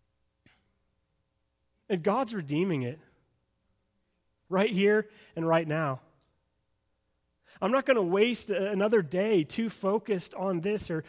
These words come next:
trying to get this, get me down or trying to wonder, you know, "Well, what, what's Peter saying about this behind the scenes? Is there anybody else? Should I, should I worry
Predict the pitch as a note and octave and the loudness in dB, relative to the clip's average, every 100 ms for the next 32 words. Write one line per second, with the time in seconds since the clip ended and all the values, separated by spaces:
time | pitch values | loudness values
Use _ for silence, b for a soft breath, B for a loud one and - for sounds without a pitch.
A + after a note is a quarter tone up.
0 | B - A3 G3+ F3 G#3+ A3+ G3 D3 A3+ | B -2 0 2 2 0 0 -6 -4 -2
1 | A3 G3 F#3 A3 G#3 F3+ B - A#3+ G#3+ | -2 -2 -2 0 -2 -4 B 0 4 4
2 | F#3+ A3+ G3+ F3 F3+ F#3 - B - F3+ | 4 4 4 4 4 2 -2 B -2 0
3 | F#3 E3+ A3+ G3+ A#3 - - F#3+ G3+ C#3 | 2 2 2 2 0 -4 -6 -2 -2 -4
4 | C#3 B2 A2+ A2 - A#2 A#2+ B2 C3 G#2+ | -4 -4 -4 -6 -8 -16 -10 -6 -6 -8
5 | - C3+ G2+ - - _ _ _ _ _ | -12 -14 -16 -20 -20 _ _ _ _ _
6 | _ _ _ _ _ _ _ _ _ _ | _ _ _ _ _ _ _ _ _ _
7 | _ _ _ _ _ _ _ _ _ - | _ _ _ _ _ _ _ _ _ -14
8 | A#2+ C#3+ D#3+ G3 D#3+ C#3+ F#3+ - E3 - | -6 -4 -2 0 0 0 -2 -4 -8 -4
9 | E3 B2+ C#3+ G3+ | -6 -4 -2 -4